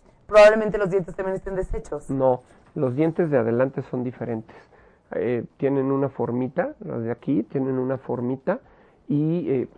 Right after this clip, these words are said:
Speaker 2: se van alisando, se van aplanando con el tiempo y por los dientes puedes calcular la edad. Evidentemente
Speaker 1: Pero calcular tipo de siete a trece, o sea.
Speaker 2: No, no, no, no, no.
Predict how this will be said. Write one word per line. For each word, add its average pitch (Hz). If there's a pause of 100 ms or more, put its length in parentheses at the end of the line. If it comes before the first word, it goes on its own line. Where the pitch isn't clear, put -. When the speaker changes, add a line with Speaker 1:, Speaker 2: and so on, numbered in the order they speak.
Speaker 2:
se 139
van 139
alisando, 135 (420)
se 139
van 139
aplanando 131
con 123
el 120
tiempo 135
y 175
por 123
los 123
dientes 135
puedes 131 (320)
calcular 123
la 120
edad. 143 (400)
Evidentemente 139
Speaker 1:
Pero 214
calcular 214
tipo 214
de 175
siete 208
a -
trece, 151
o -
sea. 156
Speaker 2:
No, 127
no, 120
no, 110
no, 101
no. 104